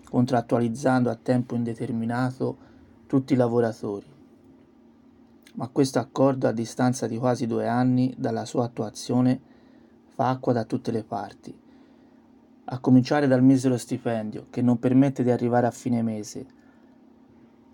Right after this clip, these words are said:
anche a fronte della massima formula oraria settimanale di contratto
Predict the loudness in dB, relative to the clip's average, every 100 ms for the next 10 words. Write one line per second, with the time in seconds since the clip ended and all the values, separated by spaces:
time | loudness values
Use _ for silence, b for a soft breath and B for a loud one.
0 | -4 2 2 2 -2 0 0 0 -2 -4
1 | -2 -4 -2 0 2 0 -2 -4 -4 0
2 | 2 2 0 -4 -4 -2 -2 -4 -8 -8
3 | -8 -4 -4 -2 -4 -6 -10 -8 -4 -6
4 | -6 -12 -12 -14 -18 -18